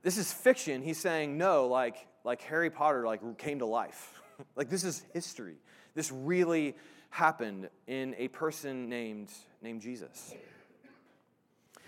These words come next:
And, and this, he does this in a couple ways, and I'll, I'll unpack, like, two passages of the four that he, he,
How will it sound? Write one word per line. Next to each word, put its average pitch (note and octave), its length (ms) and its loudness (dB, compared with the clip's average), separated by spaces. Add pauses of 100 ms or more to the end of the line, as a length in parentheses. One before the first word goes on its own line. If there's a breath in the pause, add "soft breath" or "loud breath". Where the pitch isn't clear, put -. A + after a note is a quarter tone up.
(120 loud breath)
And, G3 120 4
and G3 140 4
this, G3 140 2
he G3 80 2
does C4 140 4
this E3+ 100 -4
in F3+ 60 6
a D#3+ 40 4
couple F#3 220 8
ways, C3 260 6
and D#3 80 2
I'll, E3 220 6
I'll E3+ 260 8
unpack, E3+ 540 4
like, D3 160 0
two F#3+ 160 -2
passages B2 500 0
of A2+ 60 -12
the A2+ 80 -8
four B2 260 0
that A2+ 140 -4
he, A#2 280 -8
he, A2+ 240 -8